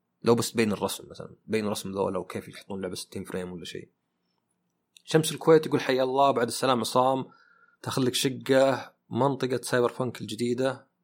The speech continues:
آه، لا شكرًا. وهل قابلت أمير محمد؟ نصحته، ما شاء الله، أرسطو ينبع وأكيد نصايح الفيديو جيم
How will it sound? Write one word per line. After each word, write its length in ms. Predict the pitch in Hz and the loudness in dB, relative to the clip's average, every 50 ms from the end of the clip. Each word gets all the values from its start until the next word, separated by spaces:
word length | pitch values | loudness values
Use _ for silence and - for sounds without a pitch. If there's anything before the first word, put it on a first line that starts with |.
| - - | -12 -8
آه، 420 | 113 110 107 110 110 110 110 - | -6 -6 -4 -4 -4 -6 -4 -2
لا 140 | - 110 104 | 0 0 0
شكرًا. 400 | - - - - - - - - _ _ _ _ _ _ - - _ _ _ _ _ _ _ _ - | 0 -4 -8 -10 -10 -10 -10 -12 _ _ _ _ _ _ -20 -20 _ _ _ _ _ _ _ _ 4
وهل 140 | 139 151 | 6 8
قابلت 340 | 143 151 143 143 143 139 - | 8 8 8 8 6 4 2
أمير 180 | 127 127 131 120 | 0 0 0 -2
محمد؟ 360 | 110 - 127 131 131 131 117 | -2 -2 -4 -2 -2 -2 -2
نصحته، 680 | 117 107 - 135 120 - - - 123 123 123 120 120 120 | -2 -2 -2 -2 -2 -2 -4 -2 0 2 4 4 4 2
ما 100 | 117 117 | 0 0
شاء 160 | - - 117 | -2 -2 0
الله، 400 | 113 120 123 127 123 123 110 113 | 2 4 6 6 6 6 4 2
أرسطو 680 | 104 123 - - - - - 120 120 117 113 117 113 110 | 0 -2 -4 -6 -6 -2 0 0 2 2 2 0 0 0
ينبع 340 | 113 117 120 120 117 117 120 | 0 0 0 0 0 2 2
وأكيد 460 | 117 104 104 107 - - - 123 117 | 4 4 2 0 -2 0 0 0 0
نصايح 300 | 110 - - 117 113 104 | 0 0 0 0 0 0
الفيديو 280 | 98 104 110 110 113 107 | -2 -6 -6 -4 -4 -2
جيم 520 | 113 113 113 113 113 113 113 110 117 120 | 0 0 2 2 0 0 -2 -6 -8 -12